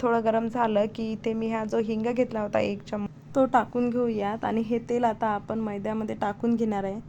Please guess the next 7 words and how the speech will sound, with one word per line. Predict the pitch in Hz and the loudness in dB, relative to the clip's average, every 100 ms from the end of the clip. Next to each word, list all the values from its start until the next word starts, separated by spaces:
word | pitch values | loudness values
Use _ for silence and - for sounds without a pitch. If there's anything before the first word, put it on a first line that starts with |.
| - - - - - - - | -16 -18 -18 -18 -18 -14 -4
म्हणजे | 220 220 | -2 2
याला | 226 226 | 2 2
फोडणी | - 220 214 240 | 0 0 2 2
बसेल | 233 233 214 | 0 -2 -4
त्याची. | 202 196 - 233 254 - - - - - - - - - - | -4 -6 -6 -10 -10 -12 -18 -18 -18 -18 -18 -18 -18 -12 -2
आणि | 254 | 0
आपले | 240 233 247 254 254 269 | 2 0 4 4 4 0